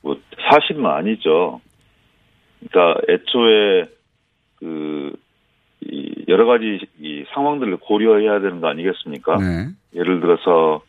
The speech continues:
Speaker 1: 어, 수용할 수 있는 능력이 되는 거냐?
Speaker 2: 네.
Speaker 1: 그리고 그 시설 내에 일 인 일 실 격리 수용을 해야 되는 건데
Speaker 2: 예.
Speaker 1: 화장실과 목욕탕 등 그 편의 시설들이 다 갖춰져 있는 거냐?
Speaker 2: 아, 그 각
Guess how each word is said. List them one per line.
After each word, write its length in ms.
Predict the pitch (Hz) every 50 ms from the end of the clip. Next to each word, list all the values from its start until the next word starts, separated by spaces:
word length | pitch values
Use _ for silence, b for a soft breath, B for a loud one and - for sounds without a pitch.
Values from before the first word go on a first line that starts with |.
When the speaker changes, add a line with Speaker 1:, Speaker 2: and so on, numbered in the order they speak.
| _ _ _ _ _ _ _ _ _ _ _
Speaker 1:
어, 260 | - - - - 143 -
수용할 540 | - - - - - 147 147 147 147 139 135
수 100 | - 120
있는 160 | 101 87 80
능력이 340 | 82 87 92 98 104 104 98
되는 300 | - 78 76 85 92 92
거냐? 460 | - 78 69 71 76 78 71 62 - _ _
Speaker 2:
네. 280 | - 98 90 85 82 85 113 147 -
Speaker 1:
그리고 340 | _ - 92 90 87 85 -
그 520 | - 90 87 85 82 80 80 78 78 - - -
시설 440 | - - 127 117 - 139 120 107 90
내에 460 | 82 85 82 80 82 101 123 - - - _ _ _ _ _ _ _ _ _ _
일 200 | - - 101 110
인 180 | 120 139 139 123
일 160 | 101 98 98 92
실 760 | - - 123 123 120 117 113 110 110 107 107 95 71 - - -
격리 340 | - 90 90 95 107 110 107
수용을 420 | - - 110 104 98 98 90 87 107
해야 100 | 117 110
되는 240 | 104 95 85 78
건데 500 | 73 73 67 67 67 71 87 80 67 - - -
Speaker 2:
예. 320 | 107 95 87 82 85 123 - _ _ _ _ _
Speaker 1:
화장실과 1000 | - - 123 120 135 127 127 127 120 127 113 104 98 98 95 92 87 78 69 64 - - _
목욕탕 600 | 76 80 82 87 98 92 - - 101 92 82 73
등 280 | - 82 76 73 71
그 400 | 71 - 71 67 67 67 65 64 - _
편의 300 | - - 123 123 127 -
시설들이 460 | 214 - - 95 90 82 76 82 76 -
다 140 | - 80
갖춰져 460 | 80 - - - - - 87 78 80 76
있는 280 | 67 67 76 82 80
거냐? 260 | - - - 95 71
Speaker 2:
아, 40 | 65
그 220 | - 123 123 117 104
각 220 | - - - -